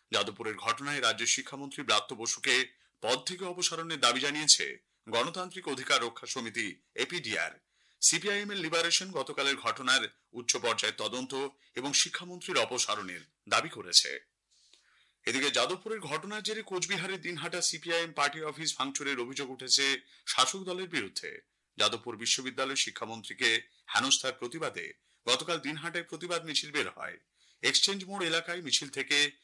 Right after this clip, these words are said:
সিপিআইএম এর দলীয় কার্যালয়ে হামলা ও ভাঙচুরের অভিযোগ ওঠে। বিশ্ববঙ্গ বাণিজ্য সম্মেলনে আসা প্রায় সাড়ে চার লক্ষ কোটি টাকার বিনিয়োগ প্রস্তাব বাস্তবায়নের লক্ষ্যে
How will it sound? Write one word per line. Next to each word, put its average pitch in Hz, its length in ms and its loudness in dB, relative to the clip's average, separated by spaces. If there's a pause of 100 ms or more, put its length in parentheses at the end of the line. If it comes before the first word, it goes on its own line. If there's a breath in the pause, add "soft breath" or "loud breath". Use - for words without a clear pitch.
(120)
সিপিআইএম 156 440 2
এর 143 120 0
দলীয় 143 280 -2
কার্যালয়ে 165 420 0
হামলা 123 540 4 (180 loud breath)
ও 123 80 -2
ভাঙচুরের 156 540 -4
অভিযোগ 104 300 -6
ওঠে। 101 420 -8 (1200 soft breath)
বিশ্ববঙ্গ 226 640 4
বাণিজ্য 185 400 4
সম্মেলনে 180 440 -2
আসা 156 300 2
প্রায় 160 200 0
সাড়ে 143 260 2
চার 135 220 2
লক্ষ 151 260 -4
কোটি 139 260 -6
টাকার 135 280 0
বিনিয়োগ 123 380 -4
প্রস্তাব 127 340 -2
বাস্তবায়নের 123 540 0
লক্ষ্যে 113 440 -6